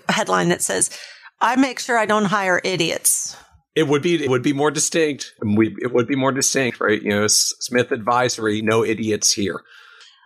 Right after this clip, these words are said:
Speaker 1: Right. Yeah. So I ended up getting into marketing in,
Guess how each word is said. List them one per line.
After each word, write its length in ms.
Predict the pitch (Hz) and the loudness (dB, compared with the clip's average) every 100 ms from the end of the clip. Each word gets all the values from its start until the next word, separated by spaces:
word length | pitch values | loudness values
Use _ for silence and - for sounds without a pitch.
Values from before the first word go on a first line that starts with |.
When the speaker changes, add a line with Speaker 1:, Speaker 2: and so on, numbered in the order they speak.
| _ | _
Speaker 1:
Right. 480 | - 180 175 175 - _ _ _ _ _ _ _ _ _ _ _ _ _ _ _ - | -2 0 0 -4 -10 _ _ _ _ _ _ _ _ _ _ _ _ _ _ _ -2
Yeah. 240 | 202 190 | 0 0
So 160 | 196 240 | 0 0
I 180 | 254 285 | 0 0
ended 200 | 277 240 | 2 2
up 160 | - | 2
getting 300 | 226 220 226 | 0 0 2
into 240 | 214 196 190 | 2 2 2
marketing 720 | 190 190 196 185 180 170 170 | 2 2 0 0 0 0 2
in, 220 | 170 | 2